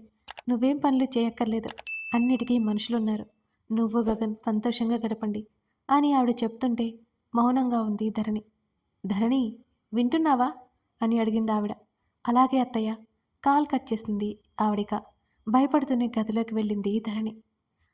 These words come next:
అక్కడ గగన్ కనిపించలేదు. బాల్కనీలో ఫోన్ మాట్లాడుతూ ఉన్నాడు. అతని మాటలు విని అటువైపుకు నడిచింది ధరణి. ఆమె వచ్చింది పట్టించుకోలేదు. "ఏవండి?" అంది చిన్నగా.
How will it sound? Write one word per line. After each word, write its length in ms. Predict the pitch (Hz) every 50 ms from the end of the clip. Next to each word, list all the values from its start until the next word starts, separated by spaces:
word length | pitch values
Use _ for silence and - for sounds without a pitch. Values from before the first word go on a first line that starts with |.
| _ _ -
అక్కడ 200 | 277 277 294 285
గగన్ 340 | 262 226 226 214 233 247 247
కనిపించలేదు. 640 | 240 226 214 220 247 233 220 226 226 226 214 220 - - - _ _ _ _ _ _ _ 226
బాల్కనీలో 600 | 254 254 262 277 262 - 277 262 240 226 226 226
ఫోన్ 320 | 226 226 220 214 226 226
మాట్లాడుతూ 540 | 220 220 220 220 220 226 220 220 220 233 226
ఉన్నాడు. 320 | 220 214 214 220 214 220 220 - - _ _ _ _ _ _ _ _ _ 285
అతని 240 | 294 302 311 294
మాటలు 400 | 277 254 247 240 247 247 277 262
విని 320 | 247 240 240 254 254 254 - - - _ _ _ -
అటువైపుకు 500 | 247 240 254 220 220 226 233 226 - 254
నడిచింది 520 | 240 226 214 - - 214 214 214 214 214 226
ధరణి. 340 | 220 220 214 220 214 214 - - - _ _ _ _ _ _ _ _ _ _ _ _ _ _ _ _ -
ఆమె 200 | 277 302 302 294
వచ్చింది 400 | 269 240 240 240 - 277 262 269
పట్టించుకోలేదు. 800 | 262 - 220 214 220 240 240 240 - - 247 233 233 226 - 226 - - _ _ _ _ _ _ _ _ _ _ -
"ఏవండి?" 520 | 247 247 240 254 254 254 269 247 233 - - - - -
అంది 260 | 233 233 220 214 233
చిన్నగా. 460 | 233 233 - 220 220 226 226 226 226